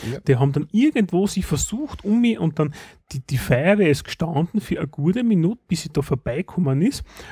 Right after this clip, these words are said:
Speaker 2: Und der Opi auf der linken Seite hat's auch irgendwann checkt, dass er dann vielleicht ein bisschen weiter nach links fahren müsste, ja.
Speaker 1: Mhm.
Speaker 2: Aber da war hundert Meter hinter ihm die Feuerwehr mit Blaulicht schon, bis er's gekneist hat.
Speaker 1: Ja,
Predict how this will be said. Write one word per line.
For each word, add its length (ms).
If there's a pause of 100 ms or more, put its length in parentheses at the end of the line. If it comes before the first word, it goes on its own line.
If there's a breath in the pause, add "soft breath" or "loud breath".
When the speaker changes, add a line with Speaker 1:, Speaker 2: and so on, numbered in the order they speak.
Speaker 2:
Und 200
der 160
Opi 340
auf 80
der 140
linken 320
Seite 360
hat's 160
auch 60
irgendwann 600
checkt, 380
dass 120
er 80
dann 440
vielleicht 380
ein 60
bisschen 320
weiter 240
nach 140
links 400
fahren 260
müsste, 320
ja. 140
Speaker 1:
Mhm. 420
Speaker 2:
Aber 80
da 140
war 180
hundert 280
Meter 260
hinter 260
ihm 160
die 100
Feuerwehr 440
mit 140
Blaulicht 420
schon, 80
bis 180
er's 120
gekneist 340
hat. 180 (680 loud breath)
Speaker 1:
Ja, 160